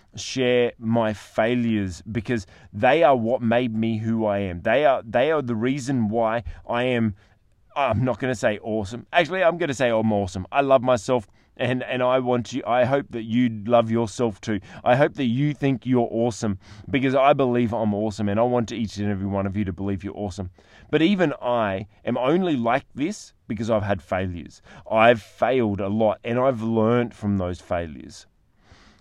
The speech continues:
And so I've, I've grown along the way. So let's step into a business aspect. When I first started, or actually, well, I was, I wasn't, I'd probably been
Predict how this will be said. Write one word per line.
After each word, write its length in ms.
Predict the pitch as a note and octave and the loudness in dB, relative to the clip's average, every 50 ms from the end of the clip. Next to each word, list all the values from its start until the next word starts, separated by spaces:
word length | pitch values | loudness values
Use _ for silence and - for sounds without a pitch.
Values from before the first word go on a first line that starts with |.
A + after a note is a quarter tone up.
| _ - | _ -4
And 200 | A2+ B2 C3 A#2 | -2 -2 -2 -2
so 220 | - - C#3+ C3 G#2+ - _ _ _ _ _ _ _ _ _ _ _ _ _ _ _ _ _ _ _ _ _ _ _ - | 2 2 2 2 2 -2 _ _ _ _ _ _ _ _ _ _ _ _ _ _ _ _ _ _ _ _ _ _ _ -2
I've, 320 | A#2+ B2+ D3 F3 D3+ - - _ _ | 2 4 4 4 2 -2 -10 _ _
I've 260 | B2 D3 D#3+ D#3 B2 | 0 2 2 0 -4
grown 540 | G#2+ B2+ B2 A#2 A#2+ B2+ B2+ C3+ B2+ A#2 G#2+ | -6 -6 -4 2 4 4 4 4 4 2 0
along 400 | F2+ F#2+ A2+ A2+ A2 A2 A2+ A2 | 0 -2 -2 0 0 0 0 0
the 80 | G#2 G#2 | 0 0
way. 220 | G2 F2+ E2 E2+ | -2 -2 -4 -6
So 180 | F2+ - - C3 | -6 -2 -2 2
let's 180 | C3+ E3+ G3 | 2 2 2
step 220 | - - A3 G#3+ - | 0 -2 -4 -4 -2
into 200 | F#3+ E3+ D3 C3 | -2 0 0 0
a 40 | A2+ | 0
business 680 | F#2 D2+ - C#3 C3+ A2+ G#2 A2+ A2 G2 - - - _ _ _ _ _ _ - | -2 0 0 0 0 0 0 -2 -2 -2 -4 -10 -16 _ _ _ _ _ _ -4
aspect. 640 | G2+ G2+ G2 - - - F#2+ E2+ - - - - _ _ _ _ _ _ _ _ _ _ _ _ _ _ _ _ _ | -2 -2 -2 -4 -8 -10 -10 -10 -10 -14 -20 -20 _ _ _ _ _ _ _ _ _ _ _ _ _ _ _ _ _
When 180 | - B2 C3+ C#3+ | -2 0 2 2
I 180 | D3+ E3+ G#3 | 2 2 2
first 460 | G#3+ - - - C#3 C#3+ C#3 B2+ - - | 0 -2 -6 -4 -2 -2 -2 -2 -4 -10
started, 580 | - - C3 A2 A2 A2 A2+ G#2+ G2 F2+ - - | -4 0 2 2 2 2 2 0 -2 -6 -8 -4
or 380 | A#2+ A#2+ A#2 A2+ G2+ A#2 C3 | -4 -2 -2 -2 -6 -6 -6
actually, 340 | A#2 B2+ C3+ - D#3 D#3+ D3 | -6 -6 -6 -6 -6 -6 -4
well, 120 | C#3 B2+ | -2 0
I 80 | B2 C3+ | 2 2
was, 320 | C#3+ D3+ E3 D#3 A#2+ - | 2 4 2 2 2 -2
I 100 | - - | -2 -2
wasn't, 300 | B2 C3 D3 D3 C3 C3+ | 0 0 0 0 0 0
I'd 120 | A#2+ B2 A#2 | 0 0 0
probably 300 | - F#3 G3 G#3 F#3 D3+ | -2 -4 -6 -6 -8 -6
been 320 | A2+ C#3 B2 A#2 A2 G2+ | -2 0 0 2 0 0